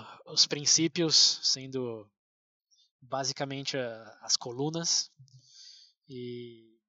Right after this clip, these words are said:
você tem a ética como sendo o terreno,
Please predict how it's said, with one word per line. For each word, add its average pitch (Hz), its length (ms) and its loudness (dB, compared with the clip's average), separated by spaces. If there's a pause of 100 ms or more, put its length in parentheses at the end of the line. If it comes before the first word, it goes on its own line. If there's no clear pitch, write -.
(840)
você 147 140 -4
tem 156 520 0 (320)
a 123 140 -8
ética 160 580 0 (360)
como 117 340 -12
sendo 120 500 -4 (140)
o 113 60 -20
terreno, 156 580 -8